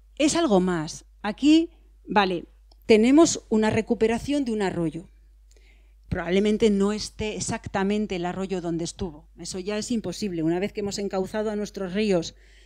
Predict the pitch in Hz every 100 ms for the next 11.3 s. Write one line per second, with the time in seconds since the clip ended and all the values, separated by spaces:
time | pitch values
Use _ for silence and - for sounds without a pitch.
0 | - - 208 196 208 220 214 220 220 220
1 | 226 226 202 208 220 226 202 196 208 202
2 | 175 165 202 196 202 214 214 214 214 196
3 | 160 - - - - - 196 - - 196
4 | 202 196 202 208 185 190 175 175 175 180
5 | 175 170 170 170 156 - 175 165 185 185
6 | 190 214 277 277 - 240 240 233 240 240
7 | 233 240 202 190 - 254 240 208 - -
8 | - 226 214 254 - 226 - 240 208 190
9 | 190 208 202 190 170 160 170 170 165 151
10 | - _ _ _ - 190 196 - 226 226
11 | 233 277 269